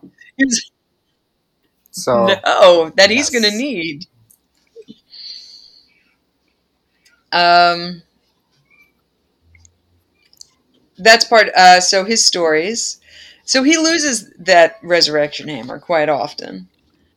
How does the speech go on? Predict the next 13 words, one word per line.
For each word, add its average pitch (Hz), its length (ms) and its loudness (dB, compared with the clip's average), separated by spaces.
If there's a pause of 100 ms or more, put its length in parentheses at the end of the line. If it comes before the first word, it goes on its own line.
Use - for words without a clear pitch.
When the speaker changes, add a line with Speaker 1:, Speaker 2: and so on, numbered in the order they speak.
(840)
Speaker 1:
He, 202 300 -8
and 190 160 2
it's 196 180 -2
just 247 200 -2
embarrassing 151 680 -2
for - 100 -14
him. - 360 -16
<laughs> - 40 -20 (2500)
And 202 120 -6
he's 196 140 -8
like, 190 240 2
"I - 60 -4
lost, 202 400 -2